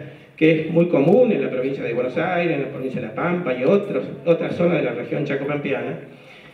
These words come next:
y que en realidad son lo que denominamos les, es decir, una mezcla de, de individuos particulados volcánicos y la misma ceniza volcánica que se transforma por almirólisis en arcillas,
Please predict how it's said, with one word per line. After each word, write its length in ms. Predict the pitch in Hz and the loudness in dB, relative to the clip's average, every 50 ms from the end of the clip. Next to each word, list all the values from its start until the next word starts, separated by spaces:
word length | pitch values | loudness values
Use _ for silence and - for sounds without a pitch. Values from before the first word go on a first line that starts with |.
| - - | -12 -8
y 80 | 208 196 | -6 0
que 100 | - 220 | 4 4
en 60 | 202 | 4
realidad 380 | 208 214 208 190 202 208 208 - | 6 4 4 4 4 4 4 4
son 460 | 208 196 202 - - - - - - - - - - - - 170 - - - | 4 4 4 2 0 -6 -10 -12 -14 -18 -20 -20 -20 -14 -14 -14 -14 -10 0
lo 140 | 160 170 165 | 2 2 4
que 120 | - 170 | 4 4
denominamos 560 | 160 160 156 156 156 156 156 170 180 170 - - | 4 6 6 6 6 6 6 6 6 4 4 4
les, 460 | 214 214 165 - - - - - - - - - - - | 4 4 4 2 2 -2 -6 -8 -12 -16 -18 -18 -2 0
es 80 | 170 | 2
decir, 600 | 165 - - - 185 147 139 - - - - - - - - - - - | 2 2 2 2 2 2 2 0 -4 -8 -12 -14 -18 -20 -20 -20 -10 -6
una 200 | 151 143 143 139 | -2 0 2 4
mezcla 420 | 160 190 208 - - 180 165 156 139 | 4 4 4 2 2 2 2 2 2
de, 500 | 143 - - - - - - - - - - - | 0 -2 -2 -4 -6 -10 -14 -16 -20 -20 -14 -12
de 140 | 139 139 139 | -6 -4 -2
individuos 760 | 143 143 139 143 185 214 220 220 196 165 156 139 - - - - - - - - - | -2 0 0 2 2 4 6 6 6 6 6 4 2 0 -2 -6 -8 -12 -14 -10 -8
particulados 760 | - - - 165 - 151 151 160 180 196 185 196 196 185 - - - - - - - - - - 139 - - - - | -6 -4 -4 -2 0 2 4 4 4 4 4 4 2 2 0 -4 -8 -10 -14 -18 -20 -20 -18 -16 -16 -16 -16 -12 -6
volcánicos 640 | 135 131 135 - 196 175 185 202 202 - 208 214 226 - - - - - - - - - _ _ _ | -2 -2 0 0 2 4 4 4 4 4 0 -2 -4 -4 -8 -12 -14 -16 -18 -20 -20 -20 _ _ _
y 180 | 233 247 240 | 0 2 4
la 120 | 208 196 190 | 4 4 4
misma 260 | 220 226 220 208 - | 6 6 6 4 4
ceniza 340 | 226 208 190 202 196 - 170 | 2 2 2 2 2 4 4
volcánica 520 | 170 165 - 190 180 185 175 - - - | 4 4 4 2 0 0 0 -2 -4 -6
que 100 | 160 156 | -6 -4
se 120 | - - | -4 -4
transforma 600 | - 143 135 143 143 - 170 170 170 170 160 - | -4 -4 -4 -4 -4 0 2 2 4 4 2 2
por 200 | - 139 135 139 | 0 -2 -2 -2
almirólisis 720 | 151 156 156 165 170 165 165 170 170 165 - - 180 - - - - - - - - - _ _ - | 0 2 4 6 6 6 6 4 2 0 -4 -6 -6 -8 -10 -12 -16 -18 -20 -20 -20 -20 _ _ 0
en 600 | 165 165 170 170 165 165 170 - 170 - - - - | 4 4 6 6 4 2 2 0 -2 -6 -10 -8 -6
arcillas, 680 | 156 156 156 - 185 180 - 156 156 156 156 - - | -2 -2 -2 0 0 -2 0 2 2 2 2 2 0